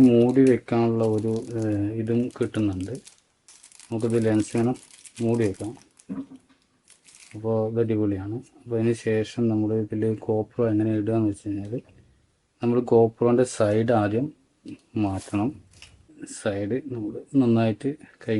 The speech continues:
കൊണ്ട് വലിച്ച് താഴത്തേക്ക് തുറക്കുക. തുറന്നതിന് ശേഷം ഇത് നമ്മൾ ഇളക്കിയിടുക. മു-, മുകളിലേക്ക് just ഒന്ന്,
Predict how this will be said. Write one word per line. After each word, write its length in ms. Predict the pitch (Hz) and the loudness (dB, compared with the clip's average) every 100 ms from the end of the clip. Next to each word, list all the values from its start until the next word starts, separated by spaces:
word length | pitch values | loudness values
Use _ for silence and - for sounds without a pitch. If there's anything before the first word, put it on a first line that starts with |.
| 107 | 0
കൊണ്ട് 160 | 107 110 | -2 -2
വലിച്ച് 260 | 101 - - | -6 -10 -8
താഴത്തേക്ക് 480 | 110 101 101 110 - - | -6 -6 -8 -12 -14 -8
തുറക്കുക. 380 | 110 101 - 113 160 _ _ _ _ _ _ _ _ | -6 -6 -8 -8 -8 _ _ _ _ _ _ _ _
തുറന്നതിന് 400 | - 113 117 120 117 | -4 0 2 2 0
ശേഷം 320 | 104 98 - 151 - _ _ _ _ _ _ _ | -4 -4 -8 -8 -10 _ _ _ _ _ _ _
ഇത് 100 | 123 123 | -2 2
നമ്മൾ 160 | 113 110 101 | 4 2 0
ഇളക്കിയിടുക. 480 | 101 - 110 101 101 135 _ _ _ _ 123 | -4 -10 -10 -6 -6 -8 _ _ _ _ -2
മു-, 240 | 117 113 | 0 2
മുകളിലേക്ക് 360 | 110 110 113 117 110 | 2 2 2 0 0
just 240 | 104 - - | -6 -10 -6
ഒന്ന്, 140 | 117 | -6